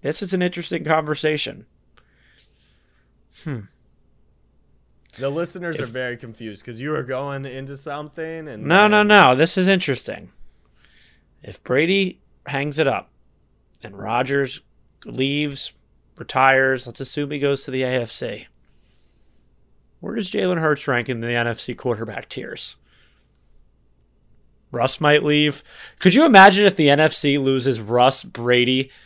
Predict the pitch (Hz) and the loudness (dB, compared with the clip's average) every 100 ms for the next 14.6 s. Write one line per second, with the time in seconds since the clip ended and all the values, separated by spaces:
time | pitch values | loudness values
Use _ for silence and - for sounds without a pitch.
0 | _ - 170 180 165 151 131 98 90 - | _ 6 8 10 6 2 0 -2 -10 -14
1 | - _ - 151 156 160 143 139 135 127 | -18 _ 4 6 6 4 4 6 6 2
2 | 113 135 131 123 117 117 110 - - - | -2 0 2 2 2 0 -2 -4 -10 -12
3 | - - - - - _ _ _ _ _ | -16 -20 -20 -20 -20 _ _ _ _ _
4 | _ _ _ - 202 196 - 185 185 - | _ _ _ 6 10 10 8 6 6 8
5 | 196 196 - - 165 165 165 156 151 160 | 10 8 6 -2 4 6 6 4 2 2
6 | 160 143 139 135 139 - 135 117 127 110 | 2 0 0 0 -2 -2 0 0 -4 -8
7 | 104 120 110 - 104 104 104 101 - 151 | -4 -4 -4 -6 -12 -10 -10 -10 -10 -10
8 | 147 165 117 113 110 113 113 _ 170 185 | -10 -10 -10 -8 -10 -12 -18 _ -8 -4
9 | 139 110 98 - 131 135 123 120 113 113 | -4 -6 -10 -16 -14 -10 -12 -14 -18 -14
10 | 104 104 104 107 101 98 95 _ _ _ | -14 -14 -18 -16 -16 -16 -20 _ _ _
11 | _ 101 101 113 139 - _ _ _ _ | _ -20 -10 -8 -8 -10 _ _ _ _
12 | _ 107 104 - 98 104 - _ 139 131 | _ -16 -16 -16 -20 -20 -20 _ -10 -4
13 | 131 139 127 127 127 127 - 127 123 120 | -2 -2 0 -2 -2 -4 0 2 2 0
14 | 120 127 - 139 147 147 | 2 2 -2 -4 -2 -2